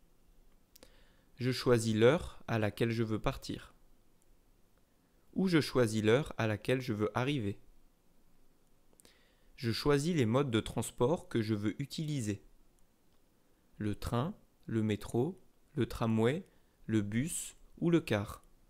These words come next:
le car scolaire. Quand un mode de transport est sélectionné, le bouton est bleu. Pour désélectionner un mode de transport, je clique sur le bouton bleu, le bouton devient blanc.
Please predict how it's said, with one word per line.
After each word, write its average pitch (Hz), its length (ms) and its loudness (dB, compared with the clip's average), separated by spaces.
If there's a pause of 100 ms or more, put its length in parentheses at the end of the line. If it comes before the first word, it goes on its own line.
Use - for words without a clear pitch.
(160)
le 110 120 0
car 160 200 -2
scolaire. 117 500 -2 (2000)
Quand 160 180 4
un 151 40 4
mode 151 200 2
de 127 100 2
transport 120 460 0
est 107 60 -2
sélectionné, 120 720 -2 (460)
le 113 120 0
bouton 113 340 -2
est 120 80 2
bleu. 117 300 -2 (1500)
Pour 117 160 0
désélectionner 139 760 0
un 127 100 4
mode 113 200 2
de 107 100 0
transport, - 680 -2 (280)
je 117 140 0
clique 190 280 -4
sur 120 200 -2
le 117 80 4
bouton 117 340 0
bleu, 123 300 0 (680)
le 117 100 0
bouton 113 340 0
devient 131 340 2
blanc. 110 180 2